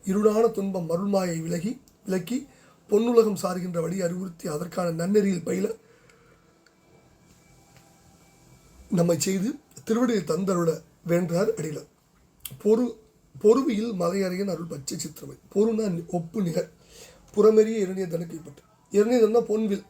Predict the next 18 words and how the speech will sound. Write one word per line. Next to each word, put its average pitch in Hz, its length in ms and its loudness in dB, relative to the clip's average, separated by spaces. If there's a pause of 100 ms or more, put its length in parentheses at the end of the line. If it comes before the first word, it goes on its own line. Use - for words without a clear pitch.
(160)
புறம்னா 220 400 2
ஊர் 202 200 -2
நகரம், 175 320 0 (600)
தலைநகரம் 180 440 -2
முப்புறவன். 156 380 -6 (480)
சிவபெருமான் 220 600 4
மாதொரு 202 300 2
ஊரன், 185 260 -2 (100)
பெருமானுடைய 190 500 0
இடப்பாகம் 190 380 2
உமையோடுடையது. 170 500 0 (180)
வில்லை 208 300 4
தாங்கிய 190 340 -2
இடக்கை 170 340 -6
இடக்கை, 170 320 -4 (500)
அது 220 160 -2
உமைமையோட 202 440 4
திருக்கரம். 170 420 -10